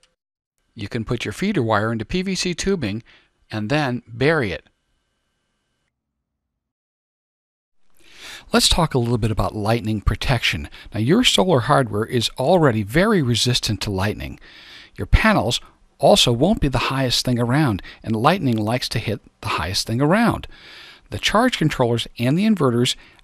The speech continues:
already have M O Vs in them. These are metal oxide varistors. These are lightning zapper units, and they're built into the input and outputs of these devices already. So you must ground the solar panel array,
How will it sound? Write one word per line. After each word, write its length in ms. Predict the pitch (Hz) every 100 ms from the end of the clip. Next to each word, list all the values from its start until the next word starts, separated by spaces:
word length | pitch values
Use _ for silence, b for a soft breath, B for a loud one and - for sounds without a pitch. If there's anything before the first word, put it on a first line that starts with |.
| -
already 300 | 135 208 226
have 380 | 190 180 180 -
M 160 | 143 160
O 140 | 170
Vs 340 | 147 165 170 127
in 60 |
them. 100 | 104
These 180 | 104 117
are 60 | 127
metal 300 | 113 127 -
oxide 420 | 107 117 120 113
varistors. 580 | 110 110 107 - 95 - B B -
These 220 | 156 -
are 300 | 127 120 139 -
lightning 520 | 101 113 151 127 117
zapper 480 | 101 110 101 104 82 b b b _
units, 460 | - 110 95 - -
and 180 | 110 107
they're 80 | 107
built 320 | 139 196 151
into 220 | 120 110
the 120 | 113
input 460 | 135 160 - 131 - -
and 200 | 113 -
outputs 420 | 143 - 113 -
of 80 | -
these 160 | 110
devices 420 | - 101 98 117 113
already. 460 | 113 139 170 90 _ _ B B B B B B B _ _ _
So 380 | - 131 104 - -
you 100 | 101
must 420 | 107 165 - 165
ground 500 | 170 170 135 117 - _ 113
the 80 |
solar 320 | - 147 143 151
panel 340 | 151 139 156
array, 440 | 156 170 110 110